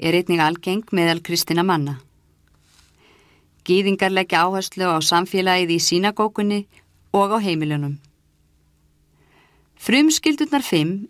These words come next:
einkum trúarjátningin og bænastundirnar í moskunum og annars staðar, eru kjarninn í samfélagi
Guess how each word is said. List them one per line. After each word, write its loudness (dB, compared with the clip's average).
einkum -2
trúarjátningin -2
og -4
bænastundirnar 0
í 2
moskunum -2
og 2
annars 0
staðar, -2
eru 0
kjarninn 0
í -2
samfélagi 0